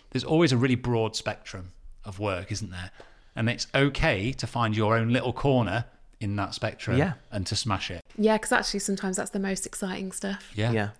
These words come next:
Speaker 3: That's the things that people kind of grab hold of and, and really excited about. And yeah, you'll probably get the most opportunities of just being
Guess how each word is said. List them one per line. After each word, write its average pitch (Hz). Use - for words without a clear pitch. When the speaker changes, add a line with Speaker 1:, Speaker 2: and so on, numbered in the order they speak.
Speaker 3:
That's 180
the 196
things 185
that -
people 190
kind 180
of 170
grab 185
hold 180
of 170
and, 165
and 170
really 170
excited 175
about. 180
And 170
yeah, 202
you'll 170
probably 180
get -
the 180
most 175
opportunities -
of 185
just -
being 170